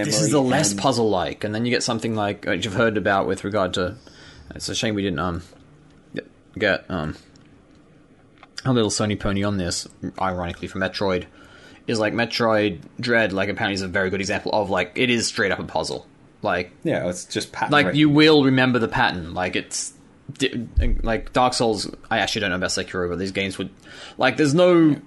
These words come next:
Speaker 1: logical
Speaker 2: Or Cup-,
Speaker 1: sequence to the way they
Speaker 2: Cuphead.
Speaker 1: do it. Yeah, yeah.
Speaker 2: Yeah, a-, and that's, and I think that's the, the ba-, the battles I tend to prefer in the Souls games are the ones that feel more akin to that, where it does feel like,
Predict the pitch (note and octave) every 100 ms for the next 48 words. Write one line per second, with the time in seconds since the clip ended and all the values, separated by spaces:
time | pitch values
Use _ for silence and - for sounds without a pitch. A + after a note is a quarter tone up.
0 | - C#3 C3+ A#2+ A#2 A#2+ G2+ C3 C#3+ D#3
1 | B2+ G2+ - - E3 A2+ G#2+ F#2+ F#2+ G#2
2 | E2 - - - - - - - - -
3 | - - - D4 C4 - - - - -
4 | - - - - _ - - - _ _
5 | - - C3 - F#2 A#2 C3 C#3 C3+ -
6 | C3 B2+ C#3+ A2+ A2+ - - - - -
7 | _ _ - A#2+ A2 A2 G#2+ A#2+ - A#2
8 | A2 F#2 - A2+ - A2 G#2+ A2+ C#3+ C3
9 | A#2+ A2+ A2 G2+ F#2+ F#2 G2+ G2 G2 F#2
10 | G2 F#2+ F#2 F#2 - G2 F#2 F#2 F#2 F2+
11 | - F#2+ F#2 F#2 F#2 - F#2 F2+ F#2 F2+
12 | F#2 F2 E2+ F#2+ F#2 - G2+ F#2 F#2 F2+